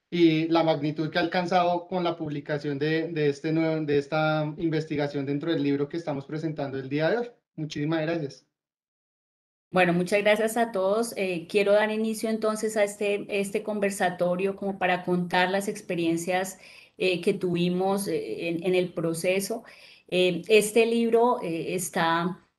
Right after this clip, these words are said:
Speaker 2: me parece importante mencionar que es el resultado de, eh, un convenio que se hizo,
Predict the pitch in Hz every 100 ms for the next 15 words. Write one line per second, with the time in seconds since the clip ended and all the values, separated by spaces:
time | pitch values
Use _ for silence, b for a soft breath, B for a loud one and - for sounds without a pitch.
0 | _ _ 185 196 196 - 175 180 220 220
1 | 220 175 160 196 214 214 226 214 214 202
2 | 202 196 196 196 214 214 196 180 160 156
3 | 165 196 185 190 180 - 160 147 170 175
4 | 226 226 208 208 202 202 190 160 165 175
5 | 196 196